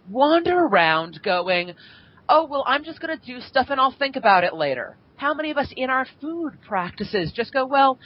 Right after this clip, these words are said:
I'm gonna eat whatever comes in front of me. I'm having to work nine-to-five jobs right now or a nine-to-ten job right now, and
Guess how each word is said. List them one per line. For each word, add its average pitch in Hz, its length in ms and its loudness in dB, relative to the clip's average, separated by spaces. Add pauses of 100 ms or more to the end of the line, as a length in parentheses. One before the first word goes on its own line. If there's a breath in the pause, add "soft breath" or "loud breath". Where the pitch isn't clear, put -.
(280 loud breath)
I'm 330 160 2
gonna 339 180 -2
eat 269 180 -2
whatever 240 300 4
comes 254 280 -4
in 254 120 -2
front 233 260 0
of 226 140 -2
me. 226 260 -2
I'm 240 320 4
having 240 320 -2
to 233 100 -12
work 214 340 -6
nine-to-five 208 500 2
jobs 196 380 2
right 196 220 0
now 196 200 2
or 170 140 2
a 165 60 -2
nine-to-ten 185 760 -2
job 143 360 4
right 139 300 2
now, 123 480 -4 (460 loud breath)
and 226 400 2